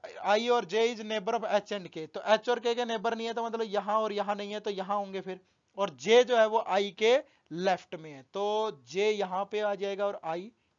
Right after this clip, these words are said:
यहां पे आ जाएगा। ठीक है, चलो नेक्स्ट, the number of person sitting between A and G is, ए और जी के बीच में जितने पर्सन हैं, same is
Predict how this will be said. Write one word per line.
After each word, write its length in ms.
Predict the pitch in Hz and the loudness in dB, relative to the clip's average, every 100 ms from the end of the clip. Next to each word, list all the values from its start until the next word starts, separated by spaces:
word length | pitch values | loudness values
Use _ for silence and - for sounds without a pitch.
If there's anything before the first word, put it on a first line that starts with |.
| _ | _
यहां 200 | 139 139 | -14 -14
पे 140 | - | -14
आ 100 | 107 | -16
जाएगा। 1300 | 98 92 90 104 113 _ - _ - - _ - - - | -16 -20 -20 -20 -20 _ -20 _ -20 -20 _ -20 -16 -4
ठीक 180 | 190 | 0
है, 120 | 233 - - - - - | 0 0 -10 -20 -20 2
चलो 160 | 196 185 | 4 4
नेक्स्ट, 220 | 170 147 | 0 4
the 140 | 202 | 6
number 380 | 214 220 214 254 | 6 4 6 8
of 240 | 247 254 269 - - 220 | 10 10 6 -4 -2 2
person 300 | 214 254 254 | 2 0 -6
sitting 280 | 240 247 240 | -6 -6 -6
between 240 | 233 240 | -8 -8
A 200 | 208 226 | 2 4
and 180 | 240 202 156 | 4 2 -4
G 120 | 214 214 | -6 -4
is, 200 | 220 202 262 - _ _ _ _ | -6 -6 -8 -10 _ _ _ _
ए 140 | 226 247 | 4 6
और 180 | 269 233 | 6 4
जी 160 | 208 | -4
के 140 | 220 233 | -2 -2
बीच 200 | 220 226 | -2 -8
में 140 | 233 | -8
जितने 360 | 185 214 226 240 | -8 -8 -4 -4
पर्सन 420 | 214 196 - 196 | -2 -4 -4 -4
हैं, 220 | 185 214 - _ _ - | -4 -4 -8 _ _ -4
same 320 | 202 226 220 | 0 2 0
is 200 | 233 185 | -4 -8